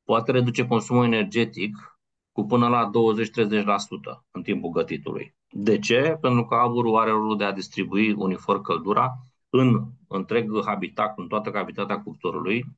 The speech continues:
iar în asociere cu ventilația, în timpul procesului se pot utiliza temperaturi mai mici, da? Cu zece, douăzeci de grade față de cazul în care aș găti clasic, adică fără, fără abur. Și asta este un aport, un aport important.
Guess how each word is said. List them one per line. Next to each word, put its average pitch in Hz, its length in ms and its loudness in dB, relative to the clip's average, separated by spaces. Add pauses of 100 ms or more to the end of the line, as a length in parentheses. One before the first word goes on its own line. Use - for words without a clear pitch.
iar 101 240 2
în 110 80 4
asociere 110 500 2
cu 113 100 -10
ventilația, 110 920 -2 (140)
în 165 140 -4
timpul 117 260 2
procesului 104 500 -2
se 104 140 -4
pot 107 200 -2
utiliza 104 400 -2
temperaturi 104 680 0 (220)
mai 143 300 0
mici, 123 580 -4 (440)
da? 107 300 -6 (200)
Cu - 80 -8
zece, 120 300 -2
douăzeci 113 380 2
de 101 80 2
grade 107 260 0
față 104 340 0
de 101 280 0 (320)
cazul 113 340 0
în 107 80 -2
care 110 180 -2
aș 104 120 -2
găti 104 320 -6
clasic, 92 460 -2
adică 90 280 -4
fără, 98 460 0
fără 95 220 0
abur. - 520 -2 (320)
Și 113 60 0
asta 113 140 -2
este 127 180 0
un 117 80 4
aport, 110 420 0
un 104 360 2
aport 104 300 0
important. 87 520 -2